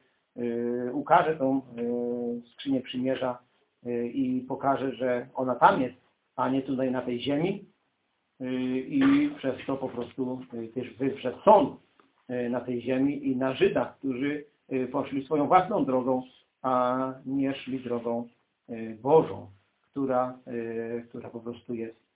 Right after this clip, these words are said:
tą drogą jedyną, którą jest Jezus. On po prostu jest tą drogą, prawdą i życiem. O tych gradach czytamy więcej. E, było trzęsienie ziemi.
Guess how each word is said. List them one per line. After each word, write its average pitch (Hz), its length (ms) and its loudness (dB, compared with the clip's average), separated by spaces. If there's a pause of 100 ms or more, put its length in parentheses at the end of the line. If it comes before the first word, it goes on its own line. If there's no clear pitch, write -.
(500)
tą 123 100 -14
drogą 123 300 -4
jedyną, 120 520 -4 (1400)
którą 127 280 -6
jest 120 180 -6
Jezus. 165 480 2 (1120)
On 180 320 4 (180)
po 131 60 -14
prostu 127 360 -8
jest 113 220 -6
tą 117 140 -8
drogą, 131 340 -2
prawdą 117 520 -10
i 123 140 -8
życiem. 104 460 -12 (1800)
O 143 80 -6
tych 160 200 0
gradach 139 360 2
czytamy 123 340 -2
więcej. 165 540 0 (340)
E, 127 840 -2
było 135 240 0
trzęsienie 139 440 -4
ziemi. 156 420 -2